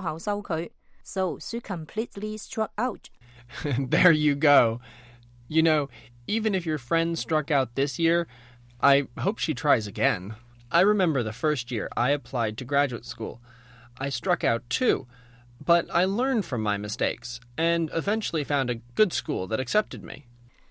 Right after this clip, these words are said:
Speaker 1: 原來你同我朋友一樣都有申請研究院失敗嘅經歷，但係吸取教訓之後就成功啦。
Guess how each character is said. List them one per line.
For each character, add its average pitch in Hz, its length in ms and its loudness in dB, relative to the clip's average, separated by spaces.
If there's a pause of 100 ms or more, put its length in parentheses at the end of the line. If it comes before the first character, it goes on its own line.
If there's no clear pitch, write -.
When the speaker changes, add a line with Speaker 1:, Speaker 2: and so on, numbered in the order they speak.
(120)
Speaker 1:
原 208 160 2
來 220 240 4
你 226 140 0
同 247 180 -2
我 214 80 -2
朋 170 220 -4
友 185 100 0
一 233 80 -2 (120)
樣 175 280 -2
都 233 140 -2
有 185 160 0
申 226 180 -2
請 208 180 -4
研 160 200 -6
究 170 140 -4
院 175 140 -6
失 214 140 -2 (100)
敗 160 200 -4
嘅 - 100 -10
經 196 240 -4
歷， 165 180 -4 (380)
但 175 180 -4
係 170 320 -4
吸 233 120 -6
取 196 160 -4
教 190 240 -2
訓 190 200 -4
之 226 140 -2
後 185 140 0
就 170 100 -6
成 147 260 -6
功 226 220 0
啦。 190 220 2